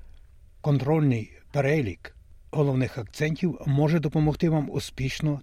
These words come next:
та без стресу орієнтуватися у своєму досвіді продажу транспортних засобів. Отже,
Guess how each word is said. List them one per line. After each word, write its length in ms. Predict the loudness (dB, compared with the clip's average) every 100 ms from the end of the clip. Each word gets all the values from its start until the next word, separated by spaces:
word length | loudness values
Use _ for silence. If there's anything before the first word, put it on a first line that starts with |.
| 0
та 160 | 0
без 320 | 2 0 -2 -10
стресу 640 | -12 -6 -2 -2 -2 -8 -10 -20 -20 -2
орієнтуватися 840 | 2 2 0 -2 -2 -2 -4 -4 -4 -16 -20 -4
у 100 | -4
своєму 460 | 2 2 2 0
досвіді 600 | -4 -2 -2 -2 -4 -4 -6 -20 -20
продажу 540 | -6 -2 2 2 0 -4 -8 -20 -20 -6
транспортних 680 | -2 -2 -2 -6 -6 -2 0
засобів. 520 | 2 0 -2 -18 -18 -20 -20 -20 -20 -20 -8
Отже, 460 | 2 2 2 -2 -8